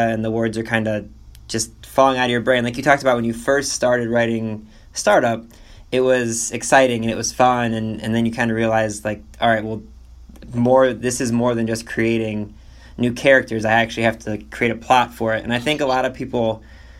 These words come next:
tend to hit that mental block, and then they just sort of give, give up. And so as someone who not only has written a book, but who writes for a living,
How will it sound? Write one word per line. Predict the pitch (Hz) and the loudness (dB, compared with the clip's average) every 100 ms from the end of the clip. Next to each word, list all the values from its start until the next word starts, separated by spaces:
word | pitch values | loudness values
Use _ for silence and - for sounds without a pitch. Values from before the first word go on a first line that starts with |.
| - - | -20 -18
tend | - 143 135 | -4 0 0
to | 131 | -2
hit | 131 | 0
that | 131 113 | 2 2
mental | 117 120 117 | 0 -2 -2
block, | 117 117 143 - - - | 2 2 2 -4 -18 -4
and | 120 120 117 113 110 | 0 2 2 -2 -2
then | 117 | -2
they | 113 | -2
just | 110 110 - | -4 -6 -6
sort | 123 117 | -2 -2
of | 110 | -2
give, | 107 107 104 - | -4 -6 -8 -6
give | 120 117 | 0 0
up. | 113 - - | 0 -4 -8
And | 117 113 113 110 | -2 0 0 -2
so | - 127 120 | 2 2 2
as | 117 120 | 0 0
someone | 143 139 139 | 0 0 -2
who | 135 | -2
not | 127 127 | 0 0
only | 127 120 | 0 -2
has | 113 | -2
written | 110 113 113 107 - | -2 -2 -2 -4 -6
a | 110 | -4
book, | 110 151 120 - | 4 4 4 0
but | 113 | -2
who | 120 | 0
writes | 117 127 127 | 0 0 0
for | - | -4
a | 117 | -2
living, | 120 120 117 110 | 0 -2 -2 -6